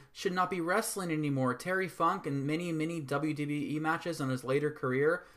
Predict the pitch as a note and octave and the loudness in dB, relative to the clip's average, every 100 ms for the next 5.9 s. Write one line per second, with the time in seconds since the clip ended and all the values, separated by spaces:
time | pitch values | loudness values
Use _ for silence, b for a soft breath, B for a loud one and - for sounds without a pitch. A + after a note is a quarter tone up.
0 | b b - E4 F4+ B3 B3 G3+ E3+ B3 | b b 0 4 8 8 8 6 6 4
1 | C4+ F3 F3 - A3 G3 F3+ E3+ B3 C#4+ | 6 6 4 0 0 0 0 4 4 4
2 | F3+ D3+ C3 C#3 A#2+ A2 A2 b b b | -2 -2 0 2 2 0 -8 b b b
3 | F3+ G3 - A3 A3 G#3 F#3+ F3+ F#3+ F#3 | 0 0 2 4 4 2 2 4 4 2
4 | D#3+ C#3+ D#3+ D3+ C3+ C#3+ D#3 - - - | 0 4 4 4 4 4 2 -2 -6 4
5 | D#3 D#3+ D3 C3 A#2+ D3 F#3+ C#3+ C3 | 6 6 2 0 -2 -2 0 0 0